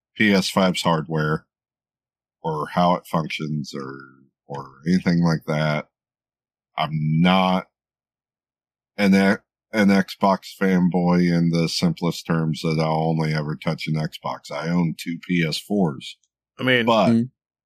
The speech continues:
Speaker 2: the thing is, is, like, we all use P C Game Pass
Speaker 1: I
Speaker 2: and then play P S five as our
Speaker 1: for
Speaker 2: console of choice <laughs> or PlayStation.
Speaker 1: For
Speaker 3: Right.
Speaker 1: for me, it's more,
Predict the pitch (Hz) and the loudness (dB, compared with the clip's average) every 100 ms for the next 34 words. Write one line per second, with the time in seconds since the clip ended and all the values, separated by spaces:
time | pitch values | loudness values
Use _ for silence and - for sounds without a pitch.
0 | _ _ _ _ _ _ _ _ _ _ | _ _ _ _ _ _ _ _ _ _
1 | _ _ 147 131 170 165 143 170 135 110 | _ _ -4 0 0 0 0 0 0 2
2 | 110 107 101 - 110 113 117 107 101 120 | 2 2 0 -2 2 4 4 2 0 -2
3 | 104 107 98 98 101 110 120 135 120 113 | -2 -2 0 0 0 2 2 2 0 -2
4 | 110 107 117 104 101 - 113 101 - 117 | -2 0 2 2 0 0 0 0 -2 -4
5 | 110 113 123 139 123 113 95 - - 92 | -4 -2 0 0 -2 -4 -4 -4 -4 -2
6 | - - - - 202 - - _ - 131 | -2 -4 -8 -12 -12 -6 -6 _ -6 -4
7 | 127 135 113 - 95 - 101 - 143 135 | -2 -2 -2 -2 -6 -6 -14 -2 2 4
8 | 135 139 - _ _ - - - - _ | 2 -2 -8 _ _ -4 -2 -2 -4 _
9 | _ _ _ _ _ _ _ _ _ _ | _ _ _ _ _ _ _ _ _ _
10 | _ _ 143 123 120 160 151 135 120 123 | _ _ 2 6 6 6 4 2 0 0
11 | 113 - - 120 127 131 127 123 120 113 | 0 0 2 4 4 4 4 4 4 4
12 | 110 | 2